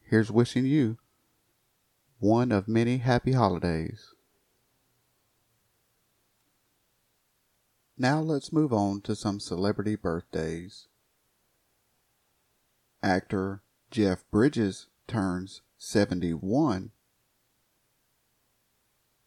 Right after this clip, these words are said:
Actress Marissa Tomei turns fifty-six. Actor and comedian Fred Armisen turns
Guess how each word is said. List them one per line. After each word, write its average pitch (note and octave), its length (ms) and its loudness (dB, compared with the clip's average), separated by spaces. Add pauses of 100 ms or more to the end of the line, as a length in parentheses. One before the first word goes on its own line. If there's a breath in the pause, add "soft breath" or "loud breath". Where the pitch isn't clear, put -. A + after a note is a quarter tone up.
(460)
Actress G2 640 0 (160)
Marissa F#2+ 460 0
Tomei A2 760 0 (280)
turns F#2+ 480 -2 (180)
fifty-six. - 1080 -2 (3750)
Actor G2 640 0
and F#2+ 260 -2
comedian F#2+ 640 0 (220)
Fred G2 360 2 (100)
Armisen A2 680 0 (200)
turns F#2 520 -2